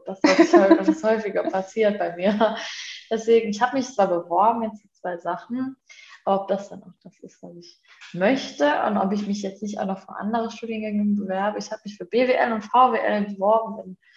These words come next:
Speaker 1: Köln und in München.
Speaker 2: Ui.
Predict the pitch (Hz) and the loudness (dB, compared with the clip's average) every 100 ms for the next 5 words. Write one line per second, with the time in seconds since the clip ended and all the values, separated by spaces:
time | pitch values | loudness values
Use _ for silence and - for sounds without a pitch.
0 | - - _ _ - 226 233 233 - 202 | -20 -20 _ _ 0 4 4 2 0 0
1 | 208 - - - 185 165 185 240 262 - | 0 -4 -12 -10 -8 -4 -2 -2 -4 -8
2 | 339 370 269 277 247 - - | -12 -8 -2 2 2 0 -8